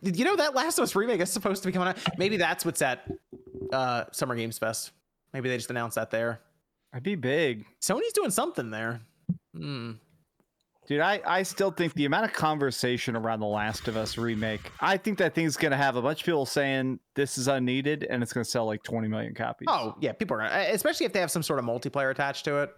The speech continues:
Speaker 1: I guess that's just gonna sell. Uh, Steve says, "Twenty twenty-three horror renaissance. Callisto looks amazing."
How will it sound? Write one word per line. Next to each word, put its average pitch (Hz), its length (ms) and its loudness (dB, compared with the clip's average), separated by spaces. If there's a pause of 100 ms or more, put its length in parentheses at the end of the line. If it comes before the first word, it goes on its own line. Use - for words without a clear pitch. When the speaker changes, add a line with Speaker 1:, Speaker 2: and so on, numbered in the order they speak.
(140)
Speaker 1:
I 120 160 -2
guess 123 200 -2
that's 117 220 -4
just - 160 -12
gonna 55 180 -10
sell. - 320 -6 (960)
Uh, - 540 -16
Steve 143 480 -2
says, 135 300 2
"Twenty 147 240 0
twenty-three 147 380 0
horror 139 280 2
renaissance. 131 760 0 (220)
Callisto 131 340 0
looks 120 200 0
amazing." 117 480 -4